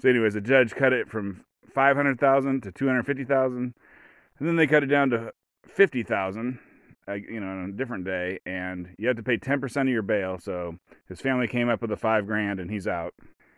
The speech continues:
And you don't get the five grand back. You pay ten percent of your bail, and the bail bondsman gets to keep your money, and they put up the,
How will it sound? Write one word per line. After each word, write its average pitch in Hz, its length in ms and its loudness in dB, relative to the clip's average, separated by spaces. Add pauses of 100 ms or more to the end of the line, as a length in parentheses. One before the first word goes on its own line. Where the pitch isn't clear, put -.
(140)
And 92 100 0
you 104 100 0
don't 135 200 2
get 123 120 0
the 113 80 -6
five 120 320 4
grand 104 400 0
back. 92 300 -4
You 92 60 -8
pay 135 200 2
ten 139 200 0
percent 123 300 0
of - 20 2
your 107 100 2
bail, 98 480 0 (280)
and 98 100 -8
the 98 60 -4
bail 110 240 4
bondsman 101 400 -2
gets 98 180 -8
to 90 80 -18
keep 101 240 -8
your 98 140 -4
money, 85 400 -8 (160)
and 87 100 -10
they 107 100 -2
put 98 200 -4
up 90 100 -4
the, 90 100 -10